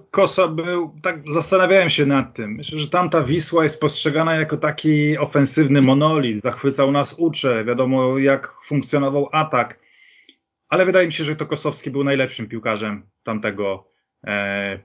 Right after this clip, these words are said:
pucharowego rajdu Wisły, tak licząc, licząc wszystko. To on w kluczowych momentach,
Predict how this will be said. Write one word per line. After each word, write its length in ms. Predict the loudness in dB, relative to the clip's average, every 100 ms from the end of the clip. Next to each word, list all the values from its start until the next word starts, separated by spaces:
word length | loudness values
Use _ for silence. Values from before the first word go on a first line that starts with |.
| _
pucharowego 560 | -4 0 0 0 0 0
rajdu 260 | 0 -2
Wisły, 320 | -6 -8 -8
tak 260 | -4 -4 -4
licząc, 580 | -6 -4 -4 -2 -4 -4
licząc 460 | -4 -2 -6 -6
wszystko. 400 | -6 -6 -6 -10
To 300 | -2 2 4
on 160 | 2 0
w 100 | -4
kluczowych 480 | -6 -2 0 0 -2
momentach, 600 | -2 0 0 -2 -2